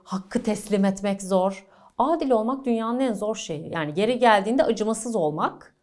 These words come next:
ama adil olmak. İnşallah olabilirler. Çünkü bu,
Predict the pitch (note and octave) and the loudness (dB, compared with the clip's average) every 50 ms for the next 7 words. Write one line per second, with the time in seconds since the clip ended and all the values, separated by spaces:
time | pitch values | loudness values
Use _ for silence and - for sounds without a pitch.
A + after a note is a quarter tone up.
0 | _ _ _ _ _ _ - A3+ B3+ D4 - - G#3+ G3+ F#3+ F3+ F3 E3 D#3 D3+ | _ _ _ _ _ _ -2 0 2 2 2 2 2 2 2 0 -2 -2 -4 -4
1 | D3 D3 D3 C#3+ D3 D3 - - - _ _ - C4 C#4 D4 D4+ D4 - A#3+ G#3 | -4 -6 -8 -10 -12 -14 -18 -20 -20 _ _ -2 0 2 2 2 0 0 0 0
2 | F3 D#3+ D#3 D3 D3+ C#3+ C#3 C#3 C3+ C3+ B2 C3+ C3 C3+ D#3 D#3 - - - A#3 | 0 0 -2 -4 -4 -4 -6 -6 -6 -8 -10 -10 -10 -12 -12 -12 -10 -10 -8 -6
3 | A#3+ B3 A3+ A#3 B3+ C#4 C4+ - | -4 -4 -2 0 0 0 0 -2